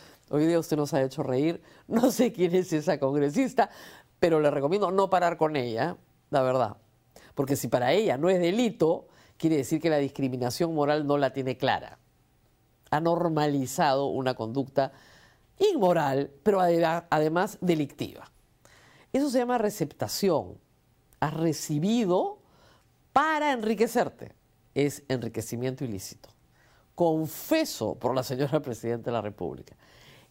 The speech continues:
Y podría ser cohecho. Porque luego de la receptación de las joyas de Oscorima, el gobierno regional de Ayacucho se vio directamente beneficiado por transferencias extraordinarias.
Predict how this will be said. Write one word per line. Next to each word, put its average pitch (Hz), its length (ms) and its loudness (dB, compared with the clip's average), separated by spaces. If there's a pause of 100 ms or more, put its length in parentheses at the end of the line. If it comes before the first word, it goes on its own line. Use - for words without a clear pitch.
(140)
Y 370 360 2
podría 214 560 0
ser 123 360 -2 (1040)
cohecho. 117 520 -4 (1160)
Porque 139 300 0
luego 214 300 2
de 185 60 2
la 151 120 0
receptación 139 540 -6
de 165 60 0
las 123 140 -2
joyas 147 240 0
de 143 80 -2
Oscorima, 170 540 0 (1300)
el 185 80 4
gobierno 127 320 0
regional 120 360 -2
de 131 60 2
Ayacucho 180 420 -2
se 131 120 -2
vio 156 160 2
directamente 233 960 -2
beneficiado 190 840 -2
por 165 180 -2
transferencias 160 720 -2
extraordinarias. 110 840 -6